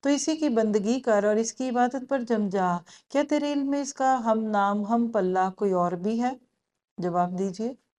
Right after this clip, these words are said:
कोई भी नहीं। उसकी तो मिसाल जैसा कोई नहीं, उसका तो हम नाम कोई नहीं हो सकता। वयकूलुल इंसान,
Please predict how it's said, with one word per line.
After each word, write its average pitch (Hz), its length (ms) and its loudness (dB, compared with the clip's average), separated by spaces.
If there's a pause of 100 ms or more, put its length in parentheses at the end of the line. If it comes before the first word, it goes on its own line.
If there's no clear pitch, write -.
(200)
कोई 190 240 -4
भी 190 180 -8
नहीं। 175 180 -10 (560)
उसकी 226 260 -2
तो 202 140 0
मिसाल 185 420 0
जैसा 180 340 -4
कोई 196 240 -2
नहीं, 185 140 -4
उसका 190 260 -8
तो 190 120 -8
हम 190 200 -6
नाम 185 320 -4
कोई 226 180 -2
नहीं 220 180 -2
हो 220 120 -4
सकता। 233 420 -8 (1080)
वयकूलुल 240 720 4
इंसान, 185 720 0